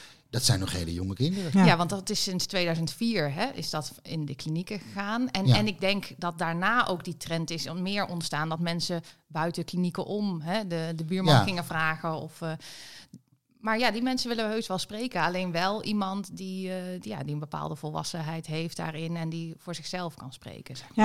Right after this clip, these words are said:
Speaker 3: maar.
Speaker 2: ik dacht, wat ik dacht toen ik die mail las, was ook wel van, weet je, als je daar behoefte aan hebt, dan kan me dat namelijk wel voorstellen, dat je verhalen van anderen wil horen die het ook zo georganiseerd hebben.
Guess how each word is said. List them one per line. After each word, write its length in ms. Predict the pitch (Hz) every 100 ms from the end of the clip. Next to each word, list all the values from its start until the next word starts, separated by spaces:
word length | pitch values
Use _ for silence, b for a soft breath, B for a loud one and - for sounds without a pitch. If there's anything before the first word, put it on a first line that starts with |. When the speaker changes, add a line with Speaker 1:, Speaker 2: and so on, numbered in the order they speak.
| 208
Speaker 3:
maar. 100 | 214
Speaker 2:
ik 100 | -
dacht, 140 | - 190 190 175 - 175
wat 180 | 190 190
ik 140 | -
dacht 220 | 185 -
toen 120 | 190
ik 140 | 185 156
die 120 | 185
mail 220 | 185 208
las, 240 | 208 196 185
was 180 | 170
ook 200 | - 196
wel 160 | 196 190
van, 220 | - 175
weet 120 | 175
je, 80 | 180
als 160 | 175 165
je 60 |
daar 120 | 180 175
behoefte 340 | 180 202 -
aan 140 | 208
hebt, 120 | 202 220
dan 120 | 214
kan 140 | 196
me 60 | 180
dat 120 | 165
namelijk 240 | 180 170
wel 120 | 170 156
voorstellen, 520 | - 160 - 202 226
dat 140 | 170
je 60 | 151
verhalen 400 | - 131 139 131
van 140 | 170
anderen 300 | 131 156 170
wil 160 | 175 180
horen 380 | 180 185 165 170
die 180 | 170
het 120 | 165 156
ook 160 | 185
zo 160 | - 208
georganiseerd 680 | 202 196 - 190 202 190 185
hebben. 360 | 190 196 277